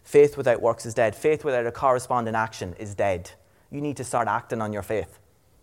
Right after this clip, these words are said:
You need to start believing what you're saying and acting on it. So he spoke out in faith and he had an active response to that faith. That man was healed.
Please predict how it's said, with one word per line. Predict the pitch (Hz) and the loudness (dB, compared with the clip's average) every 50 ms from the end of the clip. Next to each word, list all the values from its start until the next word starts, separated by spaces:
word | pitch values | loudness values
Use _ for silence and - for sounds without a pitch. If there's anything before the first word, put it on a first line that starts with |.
| _ _ _ _ _ _ _ _ _ _ | _ _ _ _ _ _ _ _ _ _
You | - 117 | -8 -6
need | 117 120 113 | -6 -6 -6
to | - | -8
start | 117 - 139 120 113 | -6 -2 -2 -2 -2
believing | - 120 123 135 143 156 165 165 | -2 -4 -2 -2 -4 -4 -4 -4
what | 151 147 151 - | -4 -4 -4 -4
you're | 156 | -8
saying | 131 - 160 165 165 165 165 - _ | -4 -2 -2 0 0 -2 -6 -10 _
and | - 127 120 | -4 -4 -2
acting | 101 117 104 - - 120 110 | -2 -4 -4 -4 -4 -4 -4
on | 104 98 95 | -4 -4 -6
it. | 90 - - - - - | -8 -12 -18 -20 -20 -6
So | - - | 0 0
he | 175 170 196 | 2 2 2
spoke | 180 - - - 220 226 226 - | 0 0 8 10 10 10 12 12
out | 240 208 202 | 12 12 12
in | 202 202 | 10 4
faith | - - 214 202 180 165 | 4 6 6 6 6 6
and | 185 180 | 2 0
he | 175 170 | 2 4
had | 180 160 160 | 4 6 6
an | 160 165 | 6 4
active | 160 165 160 - 156 143 | 4 2 2 -2 0 0
response | 151 147 - - 151 147 139 123 - - | 0 0 2 0 2 2 2 0 -4 -6
to | - 135 | -6 2
that | 117 113 101 98 - | 2 2 2 2 0
faith. | - 113 98 90 - - - - - - - - _ | 0 0 0 0 -4 -16 -20 -20 -20 -20 -20 -4 _
That | - 175 185 185 | 8 8 8 10
man | 185 175 165 156 147 | 6 6 6 6 4
was | 143 135 - | 0 -2 0
healed. | - 143 131 101 85 82 - | 2 2 2 2 0 -4 -10